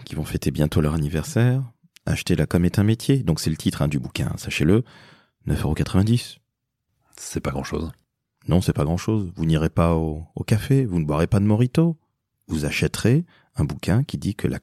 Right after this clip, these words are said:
Speaker 1: communication est un métier. C'est ton sixième, septième ?
Speaker 2: Euh, ça doit être, oui, six ou sept.
Speaker 1: Il ne s'en souvient plus.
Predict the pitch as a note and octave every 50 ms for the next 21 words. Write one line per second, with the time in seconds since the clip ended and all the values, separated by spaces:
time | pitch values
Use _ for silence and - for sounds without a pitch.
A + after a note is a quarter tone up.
0 | _ _ - G2 F2+ E2+ E2+ E2 - E2 - - - D#2+ D#2 - - C#2+ C#2+ C#2+
1 | C#2+ - - - B2+ E3 - - - - - - - - - - A#2 G#2 - -
2 | A2 A2 A2 A2 G#2+ - - - C3+ B2 C#3 D#3+ F3 E3+ - - C#3 - - G3
3 | G3 F#3 D3+ B2 - _ _ _ _ _ _ _ _ _ _ _ _ _ _ _
4 | _ _ _ _ _ _ _ _ _ _ _ - - - - E2 E2+ F2 E2 -
5 | F2+ F2 E2+ E2+ - - F2 E2 E2 - - - - - F#2 - - F2+ F2+ -
6 | - - - - - - - - - - - - - - - - F#2+ F#2+ G2+ G2+
7 | - G2+ G2 G2+ G#2 G2 G2+ G2+ F#2+ - -